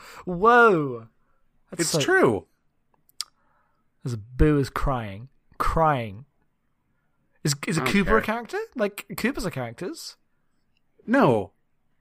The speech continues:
Speaker 1: I've played Paper Mario.
Speaker 2: Yeah, they have names. The ones that matter, the ones that you interact with, have names.
Speaker 1: Okay, so if this was a, like, a,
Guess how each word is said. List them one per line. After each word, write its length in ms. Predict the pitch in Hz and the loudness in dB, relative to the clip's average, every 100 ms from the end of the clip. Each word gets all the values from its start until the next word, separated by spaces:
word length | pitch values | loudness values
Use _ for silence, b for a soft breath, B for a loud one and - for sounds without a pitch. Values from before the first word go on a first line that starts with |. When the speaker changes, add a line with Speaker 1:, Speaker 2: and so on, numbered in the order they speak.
| _ _ _ - | _ _ _ 2
Speaker 1:
I've 220 | 170 208 | 2 4
played 260 | 196 165 - | 2 4 4
Paper 240 | 156 139 | 2 0
Mario. 480 | 135 135 160 175 151 - _ _ _ _ _ _ _ _ _ _ _ | -4 -4 -2 -2 -4 -10 _ _ _ _ _ _ _ _ _ _ _
Speaker 2:
Yeah, 340 | 247 247 127 - - | 4 6 4 -2 -4
they 180 | 185 175 | 2 4
have 180 | 185 | 4
names. 560 | 170 185 151 92 - - _ _ _ _ | 6 6 6 4 -6 -20 _ _ _ _
The 100 | 135 | 2
ones 320 | 151 180 208 | 6 6 6
that 120 | 202 160 | 2 6
matter, 380 | 151 165 208 | 6 8 6
the 80 | 170 | 6
ones 200 | 156 170 | 2 2
that 80 | 165 | 0
you 80 | 151 | 0
interact 300 | 139 143 151 | 2 2 2
with, 140 | 196 | 0
have 160 | 151 120 | 2 2
names. 480 | 117 101 - - b b - | 0 -2 -6 -14 b b -4
Speaker 1:
Okay, 140 | 180 | -2
so 120 | 165 190 | 0 0
if 120 | 190 | -2
this 160 | 214 214 | -4 -2
was 140 | 226 | -2
a, 120 | 240 185 | 0 0
like, 280 | 170 156 | 0 -2
a, 80 | - | -8